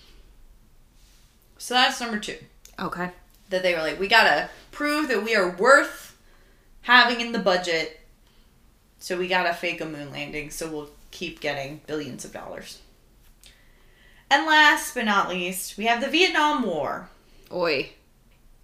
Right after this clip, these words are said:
Speaker 1: In two thousand nine, the American Patriot Friends Network, barf,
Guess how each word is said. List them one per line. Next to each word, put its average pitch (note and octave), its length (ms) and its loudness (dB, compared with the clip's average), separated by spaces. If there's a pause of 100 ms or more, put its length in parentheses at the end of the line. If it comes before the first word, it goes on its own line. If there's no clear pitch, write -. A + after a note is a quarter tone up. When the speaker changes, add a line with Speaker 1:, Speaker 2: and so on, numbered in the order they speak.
(260)
Speaker 1:
In D4+ 160 0
two F4+ 200 2
thousand G4 440 2
nine, A#3 560 0 (260)
the A#3 160 -2
American F4+ 720 4
Patriot C#4+ 720 0
Friends C#4 560 -2
Network, E3+ 640 -2 (960)
barf, - 440 -8